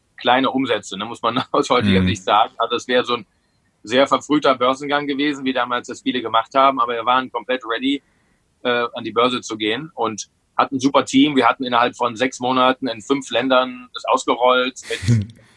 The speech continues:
Speaker 1: äh, also echt top Leute da. Wir haben auch die ganze Unternehmensberatung da leer gesaugt mit guten Leuten. Ähm, und dann kam der Dotcom-Crash und damit sind komplett, weil wir werbefinanziert waren im Wesentlichen,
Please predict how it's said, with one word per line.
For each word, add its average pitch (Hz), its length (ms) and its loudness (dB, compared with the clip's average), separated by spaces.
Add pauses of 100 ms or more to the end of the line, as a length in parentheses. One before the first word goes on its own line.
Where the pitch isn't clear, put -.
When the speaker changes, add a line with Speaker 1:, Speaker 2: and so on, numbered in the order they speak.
Speaker 1:
äh, 113 340 -2
also 120 280 -2
echt 131 260 0
top 139 220 2
Leute 131 260 2
da. 127 160 0
Wir 123 100 -4
haben 131 120 -2
auch 127 100 -2
die - 80 -20
ganze 127 240 -10
Unternehmensberatung 127 800 -2
da 117 100 0
leer 120 180 -2
gesaugt 120 400 0
mit 123 220 -12
guten 131 200 -8
Leuten. 117 360 -2 (680)
Ähm, 110 320 0 (340)
und 113 60 -8
dann 123 200 2
kam 147 160 2
der 143 100 0
Dotcom-Crash 139 800 0
und - 80 -10
damit 131 220 0
sind 139 180 -6
komplett, 135 360 -2
weil 120 180 0
wir 117 120 -4
werbefinanziert 117 720 -2
waren 107 160 -4
im 104 100 -20
Wesentlichen, 104 500 -18